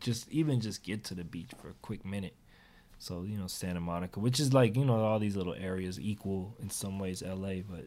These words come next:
Venice Beach and all these little fun little things to do. But it's like you're in the right area too, 'cause you're in this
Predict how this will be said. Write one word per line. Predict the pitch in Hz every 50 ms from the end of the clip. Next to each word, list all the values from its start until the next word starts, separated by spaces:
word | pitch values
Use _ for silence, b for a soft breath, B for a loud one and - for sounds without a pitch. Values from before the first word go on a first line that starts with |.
| 87 -
Venice | 107 101 98 98 95 92
Beach | - - - 95 98 98 98 95 92 - -
and | 76 76
all | 85 90 90
these | 92 92 98 107
little | 92 92 90
fun | 90 - - - 95 92 92 92 90 98 - - - b b b b b b b b b b b b b b b b b b - - _ - - - - - - - _ _ -
little | 120 107 95 92 - -
things | - 98 95 95 98 -
to | -
do. | 98 107 - 101 101
But | 104 127 151
it's | 190 208 196 - - -
like | 165 160
you're | 156 156 160
in | 147 135
the | 113
right | 107 107 101 -
area | - 90 101 107 101 95 92
too, | - - - 95
'cause | 92 - 95 92 101
you're | 101 101
in | 98 95
this | 95 92 - - - -